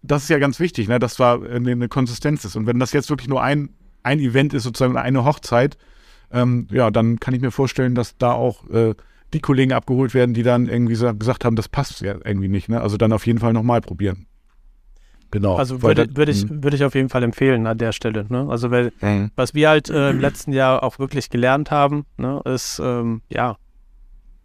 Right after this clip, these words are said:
Speaker 2: wenn's Probleme gab, dann lag's meistens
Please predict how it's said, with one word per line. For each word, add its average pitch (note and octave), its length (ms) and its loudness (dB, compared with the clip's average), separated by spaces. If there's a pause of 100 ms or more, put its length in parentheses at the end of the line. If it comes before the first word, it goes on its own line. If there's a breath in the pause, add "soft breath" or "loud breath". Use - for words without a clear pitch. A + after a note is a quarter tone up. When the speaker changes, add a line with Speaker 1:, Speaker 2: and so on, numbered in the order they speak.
(640)
Speaker 2:
wenn's C#3+ 240 2
Probleme C3+ 520 -2
gab, C3 440 0
dann B2+ 380 0
lag's B2 560 -4
meistens B2+ 560 -4